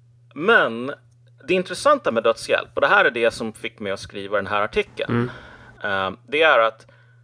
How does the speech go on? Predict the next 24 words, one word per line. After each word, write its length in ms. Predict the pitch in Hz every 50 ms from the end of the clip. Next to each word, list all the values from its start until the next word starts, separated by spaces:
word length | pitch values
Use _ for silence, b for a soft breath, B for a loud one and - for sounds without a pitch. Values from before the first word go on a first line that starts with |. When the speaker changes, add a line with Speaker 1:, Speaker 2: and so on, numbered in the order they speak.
| b b b _ _ _ _ _ _ _ _ _ _ _ _ _ _ _ - -
Speaker 1:
vi 300 | 110 120 131 147 147 151
håller 240 | 156 185 190 180 175
på 160 | - - 147
att 60 | 139
lämna 460 | 135 147 156 151 143 143 147 147 143 135
bakom 500 | 123 147 147 143 139 - - 190 175 156
oss 240 | 123 113 - -
den 160 | - 135 117 107
här, 360 | 104 95 92 92 90 90 90
liksom, 340 | 90 95 101 - - 104 92
filosofifrågan 1400 | - - - 117 110 113 107 - - 110 - - 123 113 107 104 - - 123 113 110 107 104 101 98 95 98 98 98
på 320 | - 104 101 101 101 101
gymnasiets 840 | 98 101 107 107 107 107 104 101 - - 110 101 98 - - - -
filosofikurs 920 | - 113 104 98 - - - - - 107 104 - - 160 139 - - -
nu. 220 | 92 67 58 65 B B B B B B B B B B B - -
Eller 260 | 120 117 113 113 113
den 120 | 113 113 110
här 240 | 107 107 101 101 104
ganska 580 | - 113 104 - - - 104 95 95 95 92 - - _ _ _ _ _ _ _
marginella 560 | - 120 123 120 117 113 123 131 139 151 156 139
frågan 500 | - - 139 120 110 104 101 101 104 104
vars 220 | 98 101 101 -
enda 280 | 131 117 110 104 110 95
intressenter 1000 | 98 95 - 101 85 - - 113 117 127 123 - - 123 110 90 90 90 90